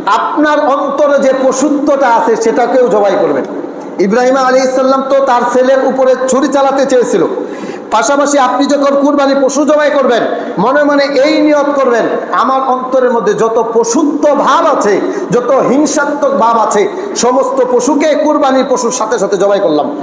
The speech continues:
এটাই হলো একজন মুমিনের বৈশিষ্ট্য। সে কুরবানি করবে আল্লাহ সন্তুষ্টির জন্য,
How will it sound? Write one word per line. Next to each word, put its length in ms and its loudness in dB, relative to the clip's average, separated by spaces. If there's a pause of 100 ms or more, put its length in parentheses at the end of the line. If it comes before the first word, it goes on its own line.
(160)
এটাই 340 2
হলো 120 2
একজন 260 0
মুমিনের 360 2
বৈশিষ্ট্য। 480 0 (400)
সে 160 0
কুরবানি 420 2
করবে 260 0
আল্লাহ 260 2
সন্তুষ্টির 520 -2
জন্য, 440 0